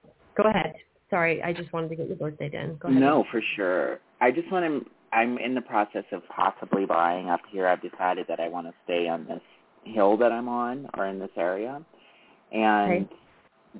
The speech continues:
Speaker 2: do you see me winding up getting a lease or a purchase? 'Cause it's looking like something with an owner finance or lease to purchase is gonna be best for me and my animals.
Speaker 1: A lease to purchase. So that's an arrangement where you are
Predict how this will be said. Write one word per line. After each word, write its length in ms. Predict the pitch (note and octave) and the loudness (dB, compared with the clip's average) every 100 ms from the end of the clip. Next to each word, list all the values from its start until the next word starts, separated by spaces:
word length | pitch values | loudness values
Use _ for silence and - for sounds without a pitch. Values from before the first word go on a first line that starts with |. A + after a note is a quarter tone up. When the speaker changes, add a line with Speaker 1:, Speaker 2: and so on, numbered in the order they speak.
| - G2 | -16 -2
Speaker 2:
do 80 | G#2 | -2
you 100 | G2+ | 0
see 120 | - G2+ | -2 -2
me 220 | F#2+ F2+ | -2 -4
winding 300 | F#2 F#2+ F#2 | -2 -2 -2
up 180 | D#2+ - | -4 -2
getting 260 | F2+ E2+ E2 | -2 -2 -2
a 80 | |
lease 300 | D2 A2 E3 E3+ | 0 2 2 2
or 100 | B2+ | 2
a 60 | F#2+ | 2
purchase? 600 | - - D#2+ - - - - _ | 0 -2 -2 -4 -10 -10 -16 _
'Cause 120 | G3 | -10
it's 160 | F2 D#2+ | -10 0
looking 260 | B2+ B2+ A2+ | 0 0 -2
like 280 | G2+ F2+ - _ - | 0 -2 -6 _ -6
something 280 | G#2+ G2+ | -4 -4
with 140 | F#2 E2+ | -4 -2
an 140 | E2 | -2
owner 360 | F2 F2+ F2+ E2+ - | -2 -4 -4 -6 -6
finance 540 | E2+ D#2+ E2+ E2 - - | -8 -6 -6 -8 -10 -8
or 300 | D2 - - - | -4 -4 -4 -6
lease 240 | F2+ F#2+ E2+ - | -2 0 -2 -6
to 60 | |
purchase 360 | - E2+ - E2 | -2 0 0 -6
is 80 | E2 | -4
gonna 140 | F2+ D#2 | -2 0
be 80 | E2+ | 2
best 280 | D#2+ D2+ - | 4 2 -2
for 100 | D#2+ | -10
me 160 | D2+ C#2+ | -8 -10
and 100 | D2 | -10
my 120 | C#2+ | -10
animals. 460 | D#2 D#2+ - E2 G#3+ _ - _ _ _ - _ _ _ - - | -10 -10 -10 -12 -16 _ -20 _ _ _ -20 _ _ _ -20 0
Speaker 1:
A 80 | F3+ | 4
lease 280 | F3+ G3 F#3+ | 6 6 2
to 60 | D3+ | 0
purchase. 340 | E3+ D#3+ E3 D3 | 2 2 0 -2
So 80 | |
that's 280 | E3+ F3 E3+ | 2 2 0
an 80 | E3 | 0
arrangement 520 | E3 D3+ D3+ D3 D#3 | 2 2 2 -2 0
where 180 | D#3 D3+ | 2 4
you 760 | D3 D3 D3 C#3+ C#3+ C#3+ C3+ - - _ | 4 4 4 4 4 4 2 0 -6 _
are 420 | - C#3+ C3+ C3 | 4 6 6 2